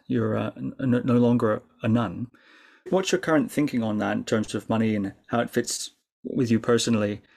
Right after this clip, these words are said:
and how it fits, you know, you talking systemically and, um, do you have thoughts, system-wide thoughts,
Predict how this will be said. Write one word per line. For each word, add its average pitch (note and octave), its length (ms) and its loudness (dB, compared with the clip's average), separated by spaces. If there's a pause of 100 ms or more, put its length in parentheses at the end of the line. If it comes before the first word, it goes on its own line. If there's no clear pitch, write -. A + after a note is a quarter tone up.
(320)
and A#2 100 0
how A2+ 140 2
it A#2 80 -2
fits, - 460 -2
you C3+ 80 0
know, A2 80 2
you A2 100 4
talking A#2 280 -2
systemically G#2+ 680 -2
and, G2 220 -6 (240)
um, - 400 -10 (360)
do - 60 0
you B2+ 40 2
have C3 100 -2
thoughts, - 460 0
system-wide B2+ 520 2
thoughts, B2+ 280 0